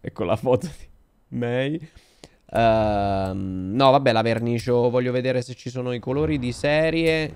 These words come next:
Cosa c'è? Non era questo il verde, era proprio verde sportivo. Guarda che azzurrino. Azzurrino ci sta, eh.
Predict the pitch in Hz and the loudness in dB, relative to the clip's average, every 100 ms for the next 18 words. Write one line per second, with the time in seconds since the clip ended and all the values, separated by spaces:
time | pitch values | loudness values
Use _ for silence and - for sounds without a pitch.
0 | - 131 123 113 - 95 90 - - - | -6 -4 -4 -6 -4 -6 -6 -10 -18 -20
1 | _ _ _ _ _ _ _ _ _ _ | _ _ _ _ _ _ _ _ _ _
2 | _ _ _ _ _ _ _ _ _ _ | _ _ _ _ _ _ _ _ _ _
3 | _ _ _ _ _ _ _ _ _ _ | _ _ _ _ _ _ _ _ _ _
4 | _ _ _ _ _ _ _ _ _ _ | _ _ _ _ _ _ _ _ _ _
5 | _ _ _ _ _ - - 113 113 104 | _ _ _ _ _ -20 -12 -4 -2 -2
6 | 107 95 95 98 98 95 87 98 101 92 | -4 -6 -6 -8 -6 -6 -8 -6 -4 -4
7 | 92 101 98 98 95 - 98 - - 151 | -4 -6 -6 -6 -8 -10 -10 -10 -4 0
8 | 180 117 107 104 107 110 120 147 117 101 | 2 0 -2 -6 -4 -4 0 0 0 -4
9 | 92 87 95 _ _ _ _ _ _ _ | -8 -10 -12 _ _ _ _ _ _ _
10 | _ _ _ _ _ _ _ _ _ _ | _ _ _ _ _ _ _ _ _ _
11 | 101 101 135 113 95 98 - - 107 98 | -12 -6 -4 -4 -6 -10 -10 -4 -2 -2
12 | 90 95 95 98 | -4 -6 -8 -10